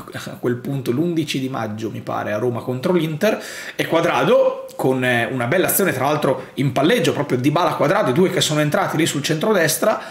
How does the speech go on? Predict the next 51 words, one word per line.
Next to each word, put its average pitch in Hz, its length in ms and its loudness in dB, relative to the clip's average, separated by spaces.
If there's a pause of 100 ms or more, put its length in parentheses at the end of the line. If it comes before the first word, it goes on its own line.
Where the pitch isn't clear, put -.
(120)
hanno 135 100 -4
fatto 135 220 0
il 139 60 2
bello 165 120 4
e 151 60 4
il 151 40 -6
cattivo 147 280 2
tempo, 147 320 0
zona 143 300 2
Cuadrado 135 480 2
contro 131 200 -4
la 120 80 -2
Fiorentina, 127 580 -2 (480)
un 120 180 -8
film 135 220 -4
già 127 120 2
visto, 123 340 -2
era 120 80 0
il 120 120 2
loop 143 240 0
esattamente 131 760 -2 (240)
come 135 200 0
per 131 200 -2
la 135 100 0
creazione 147 420 0
dell'autogol 147 500 2
di 147 100 2
Venuti, 185 560 4 (220)
come 135 360 2
per, 135 220 0
eh, 131 220 4
la 131 140 2
creazione 147 460 0
del 143 200 2
gol 160 280 4
che 175 120 0
poi 156 180 2
ci 156 80 0
ha - 40 2
portato 175 420 0
a 131 80 2
vincere 156 560 0 (220)
uno 156 160 2
a 151 60 4
zero 156 200 2
in 156 80 2
campionato. 190 720 2
E 147 140 2
adesso 175 380 2
la 143 100 2
Fiorentina, 165 800 2